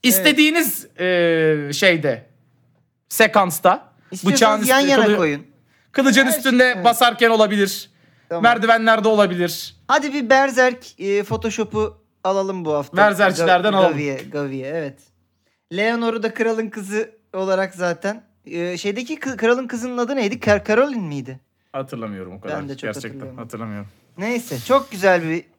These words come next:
Speaker 2: bölüm oldu. Berserk damarlarımızı da, e, birazcık tatmin ettik diyelim.
Speaker 1: Ve
Speaker 2: Ve
Speaker 1: sizleri öpelim.
Speaker 2: sizleri, e, sevgiyle uğurlayalım.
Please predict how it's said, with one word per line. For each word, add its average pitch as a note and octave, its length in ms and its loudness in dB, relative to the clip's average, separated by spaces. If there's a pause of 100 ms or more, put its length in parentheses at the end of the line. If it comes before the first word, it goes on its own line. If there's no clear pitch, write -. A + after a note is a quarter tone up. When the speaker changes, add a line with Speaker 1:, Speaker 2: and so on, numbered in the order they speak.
(120)
Speaker 2:
bölüm D#3+ 280 -4
oldu. E3+ 300 -4
Berserk F#3 480 0 (180)
damarlarımızı E3 880 -2
da, D3 220 -2 (180)
e, C#3 400 -8
birazcık C#3 580 -8
tatmin D3 320 -8
ettik C#3+ 520 -12
diyelim. F#3 360 0 (960)
Speaker 1:
Ve - 20 -2
Speaker 2:
Ve A3+ 80 6
Speaker 1:
sizleri C4+ 360 4
öpelim. E4 420 2 (100)
Speaker 2:
sizleri, G#3+ 640 -4 (120)
e, F#3 400 -4
sevgiyle G#3+ 840 -2 (280)
uğurlayalım. G#3+ 640 -2